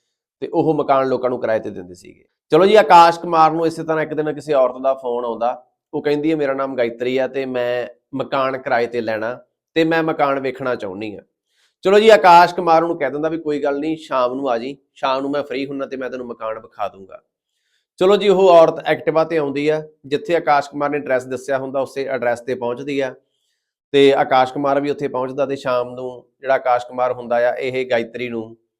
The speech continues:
ਮਕਾਨ ਵਿਖਾ ਦਿੰਦਾ ਵੀ, "ਹਾਂ, ਵੀ ਇਸ ਤਰ੍ਹਾਂ ਦਾ ਮਕਾਨ ਆ, ਇਸ ਤਰ੍ਹਾਂ ਦਾ ਬਾਥਰੂਮ ਆ, ਦੇਖ ਲਓ।" ਗਾਇਤਰੀ ਸਾਰਾ ਕੁਝ ਦੇਖ ਲੈਂਦੀ ਆ ਤੇ ਉਸ ਤੋਂ ਬਾਅਦ ਗਾਇਤਰੀ ਆਕਾਸ਼ ਨਾਲ ਗੱਲਾਂ ਕਰਨ ਲੱਗ ਜਾਂਦੀ ਆ।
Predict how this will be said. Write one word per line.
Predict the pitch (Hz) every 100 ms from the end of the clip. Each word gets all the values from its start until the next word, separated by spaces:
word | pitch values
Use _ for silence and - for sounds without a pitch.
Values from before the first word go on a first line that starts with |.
| _ _ _ -
ਮਕਾਨ | 139 139 135 131
ਵਿਖਾ | 135 131 120
ਦਿੰਦਾ | 120 123
ਵੀ, | 123 131
"ਹਾਂ, | 123 117 113 123
ਵੀ | 139
ਇਸ | 135
ਤਰ੍ਹਾਂ | 135 135
ਦਾ | 139
ਮਕਾਨ | 131 117 120 123
ਆ, | 123
ਇਸ |
ਤਰ੍ਹਾਂ | 120 123
ਦਾ | 120
ਬਾਥਰੂਮ | 110 101 - 104
ਆ, |
ਦੇਖ | 98 92
ਲਓ।" | 92 90 _ _ _ -
ਗਾਇਤਰੀ | 139 147 170
ਸਾਰਾ | 165 151 151
ਕੁਝ | 156
ਦੇਖ | 127 127
ਲੈਂਦੀ | 127 127 127 131
ਆ | 131 - _ _ _ _
ਤੇ | 151 156
ਉਸ | 175 165
ਤੋਂ | 165 175
ਬਾਅਦ | 170 139 139 151 139 139 131 107
ਗਾਇਤਰੀ | 139 139 143
ਆਕਾਸ਼ | 143 139 127 127
ਨਾਲ | 135
ਗੱਲਾਂ | 127 127 123
ਕਰਨ | 123
ਲੱਗ | 123 117
ਜਾਂਦੀ | 113 113
ਆ। | 117